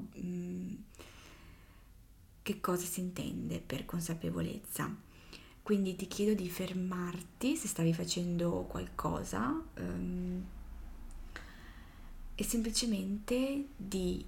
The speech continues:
sederti, oppure puoi metterti disteso o in piedi, davvero in questo caso come vuoi, come ti è più comodo,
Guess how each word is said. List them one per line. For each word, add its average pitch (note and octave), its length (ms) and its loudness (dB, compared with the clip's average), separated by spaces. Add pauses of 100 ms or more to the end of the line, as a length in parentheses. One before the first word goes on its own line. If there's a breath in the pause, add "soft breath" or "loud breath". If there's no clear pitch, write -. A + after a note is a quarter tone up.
(400)
sederti, G3 920 2
oppure F3 480 0
puoi F3+ 140 0
metterti - 460 -4
disteso G3+ 640 2
o F3+ 280 2
in - 220 -2
piedi, G3 640 4
davvero F#3 460 2
in F#3+ 100 0
questo F#3+ 300 -4
caso F3+ 580 0 (720 loud breath)
come G3 260 4
vuoi, F3 400 0
come F3+ 260 0
ti - 100 -4
è - 40 -2
più - 160 -2
comodo, - 760 0